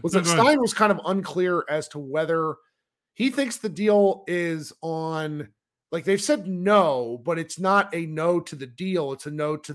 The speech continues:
Speaker 1: that specific three-person for one guy trade. I don't know what that means. I don't know if that means it's still alive. And I, I don't really know how to talk about this because,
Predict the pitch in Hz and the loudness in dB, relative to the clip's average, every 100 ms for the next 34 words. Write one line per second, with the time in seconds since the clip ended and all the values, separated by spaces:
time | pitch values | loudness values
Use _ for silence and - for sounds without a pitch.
0 | 110 120 151 160 - - - 135 - 185 | -10 -2 0 0 -2 -10 -10 -8 -6 -6
1 | 170 165 - _ - 147 160 156 147 143 | -6 -6 -8 _ -16 -10 -10 -8 -8 -8
2 | - 139 - 135 135 139 131 127 113 101 | -8 -16 -12 -8 -6 -6 -4 -4 -4 -6
3 | - 139 101 67 53 _ _ _ _ _ | -6 -4 -4 -6 -14 _ _ _ _ _
4 | _ - 147 190 202 208 208 180 185 208 | _ -14 -6 0 0 0 -2 -4 -6 -6
5 | 202 123 101 131 147 165 170 160 160 160 | -6 -8 -12 -8 -6 -4 -4 -4 -4 -4
6 | 143 156 156 131 - - 151 147 131 127 | -4 -6 -8 -10 -12 -4 -2 -2 -4 -4
7 | 131 156 180 180 - 127 139 135 - _ | -2 -2 -4 -8 -10 -8 -8 -10 -16 _
8 | _ _ _ _ _ _ _ _ _ - | _ _ _ _ _ _ _ _ _ -4
9 | 165 160 156 156 165 190 214 208 190 160 | 0 0 0 -2 0 4 6 6 4 2
10 | 170 - 156 170 170 147 131 139 131 - | 0 -2 -2 -2 0 -4 -4 -8 -10 -12
11 | 135 - 135 127 120 - | -12 -6 -6 -6 -10 -16